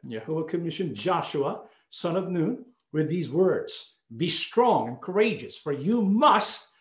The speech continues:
bring the people of Israel into the land I swore to give them. I will be with you." And so why is the name Yahushua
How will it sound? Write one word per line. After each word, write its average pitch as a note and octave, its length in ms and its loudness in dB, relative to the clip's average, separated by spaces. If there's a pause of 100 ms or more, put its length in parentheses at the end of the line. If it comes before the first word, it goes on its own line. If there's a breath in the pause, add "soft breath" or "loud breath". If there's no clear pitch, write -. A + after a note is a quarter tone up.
(260 soft breath)
bring F#3 500 4
the F#3 100 0
people G3+ 460 0
of F#3+ 100 4
Israel B2+ 540 0
into D4 500 4
the F#3+ 120 4
land D#3+ 440 0 (240 loud breath)
I E3 200 6
swore E3+ 400 0
to D3+ 100 -6
give D3 380 -2 (260)
them. A#2+ 360 -4 (220)
I E3 160 4
will D3 180 0
be D3 160 -2
with D#3 420 4 (640)
you." C#3+ 540 2 (160)
And F#3 80 -4
so A3 140 6
why A3 560 6 (220 loud breath)
is G3+ 200 2
the F#3+ 120 -2
name G3+ 500 0
Yahushua F3 1120 0